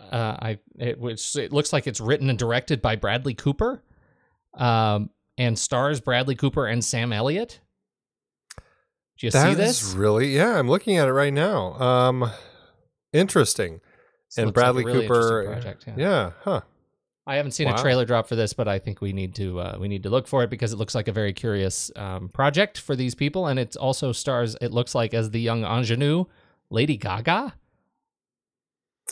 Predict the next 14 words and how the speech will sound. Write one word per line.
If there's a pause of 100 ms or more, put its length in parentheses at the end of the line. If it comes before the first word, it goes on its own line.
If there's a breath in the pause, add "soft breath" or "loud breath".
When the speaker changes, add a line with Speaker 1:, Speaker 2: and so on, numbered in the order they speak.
(140)
Speaker 1:
Nice.
Speaker 2:
Well,
I
don't
know
if
she's
the
young, (280)
uh, (140)
ingenue,
but,
uh,
she's,